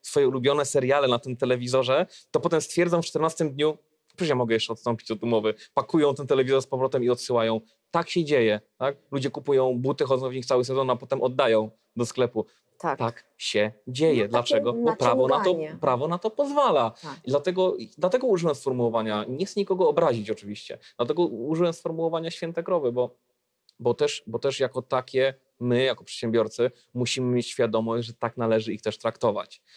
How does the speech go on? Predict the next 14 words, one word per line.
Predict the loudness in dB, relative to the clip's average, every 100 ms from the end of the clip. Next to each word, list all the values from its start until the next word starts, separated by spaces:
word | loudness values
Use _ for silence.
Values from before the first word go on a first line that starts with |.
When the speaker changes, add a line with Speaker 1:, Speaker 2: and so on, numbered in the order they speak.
| -20 -20 _ -10
Speaker 1:
E, | -6 -4 -4 -6 -8 -6
więc | -2 -2 -4 -10 -14 _ _ -4
takie | -2 0
jest, | 0
takie | -2 -2
jest | -2
moje | 0 -2 0
zdanie. | -2 -2 -2
No | -6
przede | -6 -4 -4
wszystkim, | -4 -8 -6 -6
jak | -6 -8
klient | -12 -4 -2 -4
przychodzi | -6 -2 -2 -2 -8